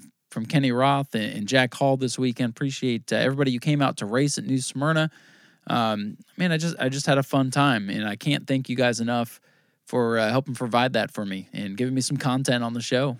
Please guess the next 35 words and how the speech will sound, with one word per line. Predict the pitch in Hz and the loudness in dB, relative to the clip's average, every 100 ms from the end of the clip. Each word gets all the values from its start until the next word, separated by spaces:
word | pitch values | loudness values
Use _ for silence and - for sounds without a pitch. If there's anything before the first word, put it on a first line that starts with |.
| - | -6
And | 107 | -4
I | 110 | -2
hope | 123 | -2
you | 135 | 0
guys | 123 120 | 0 0
enjoyed | 120 127 143 | 0 2 2
it. | 196 - - - _ - | 0 -4 -20 -20 _ -2
Um, | 123 107 98 101 - - - | 0 0 -2 -6 -12 -20 -14
shout | - 127 131 | 0 4 6
out | 135 135 | 4 2
to | 127 | 0
all | 127 | 2
my | 123 | 0
haters | 113 135 147 147 127 | 2 2 2 2 2
out | 139 135 | 0 2
there, | 143 165 | 0 2
all | 135 | 2
my | 127 117 | 2 -2
trolls. | - 139 165 170 | 0 0 0 0
Appreciate | 147 131 139 135 | -2 0 2 0
the | 127 | 0
content | 135 131 131 127 | -2 0 0 -2
there | 123 127 | 2 2
as | 117 113 | 2 0
well. | 127 131 175 - - - _ _ | 0 2 0 -6 -20 -20 _ _
Um, | - 117 110 104 98 - _ - | -2 0 0 -2 -8 -12 _ -6
you | 120 | -4
know, | 110 110 - _ _ _ | -4 -6 -14 _ _ _
haters | - 135 165 | 0 2 4
are | 165 | 4
motivators, | 160 165 - 139 120 113 | 4 6 6 4 2 0
and | 117 | -2
it's | 127 - | -4 -4
definitely, | 139 139 143 147 143 143 135 | 2 2 2 0 2 2 2
uh, | 120 120 117 | 4 2 2